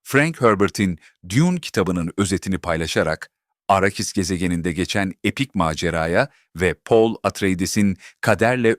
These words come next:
örülü yolculuğuna tanıklık ettik. Umarım videomuz hoşunuza gitmiştir. Düşüncelerinizi ve yorumlarınızı bizimle paylaşmayı unutmayın. Videomuzu izlediğiniz için teşekkür ederim.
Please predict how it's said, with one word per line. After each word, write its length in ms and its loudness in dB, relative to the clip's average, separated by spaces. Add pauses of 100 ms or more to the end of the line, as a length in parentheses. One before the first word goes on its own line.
örülü 300 2
yolculuğuna 600 2
tanıklık 500 -6
ettik. 400 -12 (720)
Umarım 440 4
videomuz 420 2
hoşunuza 420 0
gitmiştir. 680 -8 (460)
Düşüncelerinizi 840 2
ve 60 4
yorumlarınızı 720 0
bizimle 360 2
paylaşmayı 640 -2
unutmayın. 520 -14 (720)
Videomuzu 520 2
izlediğiniz 580 0
için 360 -2 (240)
teşekkür 540 -6
ederim. 320 -14